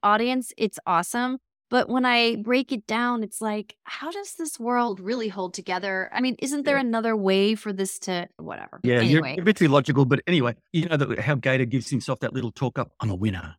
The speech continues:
Speaker 2: I'm a
Speaker 1: Yeah,
Speaker 2: winner."
Speaker 1: yeah, yeah,
Speaker 2: Yeah.
Speaker 1: yeah.
Speaker 2: It's
Speaker 1: Yeah.
Speaker 2: like, dude, this is th-, at least the second time you've failed to kill this guy. You're a fucking loser, not a winner.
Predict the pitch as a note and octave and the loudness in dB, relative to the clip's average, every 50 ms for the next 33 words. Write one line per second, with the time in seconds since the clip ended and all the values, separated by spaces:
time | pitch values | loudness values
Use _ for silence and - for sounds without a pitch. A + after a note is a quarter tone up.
0 | _ _ _ - A2+ - G#3+ G#3 F#3+ D#3+ D3 - D#3+ F3+ G3 F#3 B2+ E3+ E3+ D3+ | _ _ _ -14 -8 -4 -2 0 2 2 0 -2 -2 -2 -2 -2 -2 -2 -4 -4
1 | D#3 D3+ D3+ C#3 - A3+ A3+ - - _ _ - D3 F#3+ F3 - - - _ _ | 0 2 2 2 2 0 -4 -8 -12 _ _ -4 2 2 2 2 2 -6 _ _
2 | _ _ _ _ _ _ _ _ F#3 F3+ E3+ D3+ F#3+ F3+ - F#3 D3 - - _ | _ _ _ _ _ _ _ _ 6 6 6 6 4 2 2 -2 -2 -2 -8 _
3 | B2 A2+ - - D#3 D3 D3+ D#3 F3+ F3 F3 - D3 D3 - - E3+ D#3 - E3+ | -12 -10 -2 -2 0 2 4 2 2 2 0 -4 -8 -8 -6 -4 -6 -2 0 0
4 | D#3 D3 - A#2+ A#2 G#2+ A2 A#2 A2+ - - - C#3 C3 B2+ A2+ A#2 - - D3 | 0 0 0 0 0 0 0 -2 -4 -6 -4 -2 -2 -2 0 -2 -6 -4 -2 -2
5 | C3+ A#2 - - - - G#2+ F#2 E2 - - - - B2+ C3+ B2+ - - E3+ E3+ | 0 0 -2 -4 -4 -4 -4 -4 -4 -4 -4 -2 0 0 0 -2 0 -2 -2 -2
6 | - E3+ D3+ C#3+ C#3 C3 D3 F3 A3+ B3 C4 G#3 D3 D#3 D3+ - - - _ _ | 0 -2 -2 -2 -2 2 4 6 8 8 8 6 6 4 2 2 2 -4 _ _
7 | _ _ - D#3 A3+ B3+ A#3 F#3+ G#3+ B3+ C4 G#3+ F#3 F#3 F#3 | _ _ 2 4 6 6 6 6 6 6 6 6 6 4 4